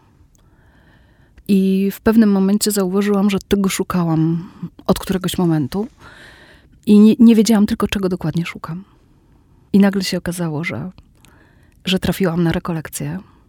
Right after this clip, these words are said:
e, na których właśnie wyrzekłam się wszystkiego. Ale ja też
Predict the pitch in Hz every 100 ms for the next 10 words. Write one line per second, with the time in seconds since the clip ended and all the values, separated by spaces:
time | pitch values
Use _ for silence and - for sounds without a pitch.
0 | _ - 170 160 170 170 - 185 165 170
1 | 143 - 160 156 160 - _ - _ -
2 | 185 180 - 110 - - - - 165 180
3 | 185 - _ - - - - - 202 208
4 | 220 - 247 -